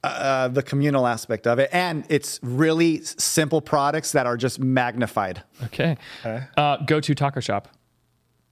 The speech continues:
Speaker 3: In North County or anywhere?
Speaker 2: Uh, just
Speaker 1: Uh, I mean,
Speaker 2: go to.
Speaker 1: um,
Speaker 2: Like, if you could just go to.
Speaker 1: There's none good here.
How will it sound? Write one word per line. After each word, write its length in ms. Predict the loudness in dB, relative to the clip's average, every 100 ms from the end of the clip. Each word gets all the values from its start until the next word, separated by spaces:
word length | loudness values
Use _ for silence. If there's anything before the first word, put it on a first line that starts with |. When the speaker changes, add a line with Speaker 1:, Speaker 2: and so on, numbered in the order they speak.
| _ _ _ _ _ _ _ _ _ _ _ _ _ _ -6
Speaker 3:
In 120 | -4
North 220 | -4 -4
County 320 | -2 0 2
or 80 | 0
anywhere? 480 | -2 -4 -6 -8 -12 _ _ _
Speaker 2:
Uh, 40 | -20 -16
just 240 | -12 -12 -14 _ _ _ _ _ 0
Speaker 1:
Uh, 920 | 2 2 2 2 2 2 2 2 0 -2
I 80 |
mean, 280 | -2 -2 -4 -6
Speaker 2:
go 140 | -6 -4
to. 160 | -2
Speaker 1:
um, 120 | -2
Speaker 2:
Like, 160 | -2 -6
if 80 | -8
you 80 | -6
could 100 | -6
just 280 | -6 -6 -2
go 180 | 0
to. 360 | -2 -2 -4 -4 -14 _ -18 -18 _ _ _ _ _ _ _ _ _ -20 -4
Speaker 1:
There's 240 | -2 0
none 240 | 2 2
good 160 | 2 0
here. 240 | 0 -4